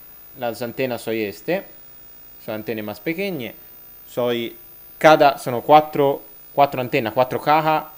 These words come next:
en cada caja, en cada una de este, están dos antenas, una doscientos y una seiscientos, en polarización H H, significa que así, moviéndome así. Este es bueno por detectar tubería en manera tradicional, por detectar tubería transversal.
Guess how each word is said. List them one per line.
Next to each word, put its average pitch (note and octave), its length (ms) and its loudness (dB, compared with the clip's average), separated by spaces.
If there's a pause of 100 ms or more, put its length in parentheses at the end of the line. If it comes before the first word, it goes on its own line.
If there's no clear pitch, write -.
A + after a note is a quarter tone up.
en A#2+ 180 -8
cada D#3 380 4
caja, D#3+ 420 0
en - 80 -18
cada C3 240 2
una C3+ 200 -4
de C#3 200 0
este, D#3 480 -2
están A#2 400 -6
dos C#3+ 440 0
antenas, G#2+ 540 -8 (760)
una C#3 280 -4
doscientos F3 560 -2
y C#3+ 40 -2
una C#3 220 -6
seiscientos, F#2+ 680 -14 (840)
en A#2 80 -12
polarización D3+ 840 0
H C3+ 320 -2
H, F2+ 380 -8 (460)
significa C3 720 -4 (260)
que B2 100 0
así, E3+ 400 -2 (520)
moviéndome A#2 480 -14
así. - 200 -20 (500)
Este D#3+ 380 -2
es D3 60 -2
bueno F3+ 400 0
por C3 200 -4
detectar C3+ 560 -4
tubería D#3 440 -6
en B2+ 220 -10
manera C3 340 2
tradicional, A#2+ 560 -2
por G2+ 140 -10
detectar A#2+ 480 0
tubería C#3 480 4
transversal. G#2+ 680 -8